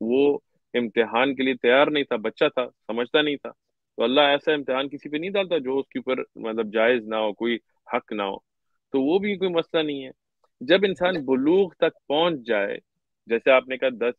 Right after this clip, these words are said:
बीस साल उसे लगे, वो हक को पहचान ले, फिर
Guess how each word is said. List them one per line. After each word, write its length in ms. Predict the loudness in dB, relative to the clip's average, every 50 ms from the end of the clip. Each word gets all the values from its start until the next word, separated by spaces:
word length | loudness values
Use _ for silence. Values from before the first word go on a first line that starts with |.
| -10
बीस 180 | -12 -10 -10 -6
साल 220 | -2 -2 -2 -2
उसे 160 | -2 -4 -6
लगे, 300 | -6 -6 -6 -8 -10 -12 -12 _ _ _ _ _ _ -8
वो 160 | -6 -6 -6 -2 -4
हक 80 | -6 -6 _ -6
को 100 | -6 -6
पहचान 600 | -2 0 0 0 0 _ -4 -2 0 0 0 -2
ले, 220 | -4 -8 -10 -12 -14 -20 _ _ _ _ _ _ _ _ _ _ _
फिर 280 | 0 2 2 2 2 -2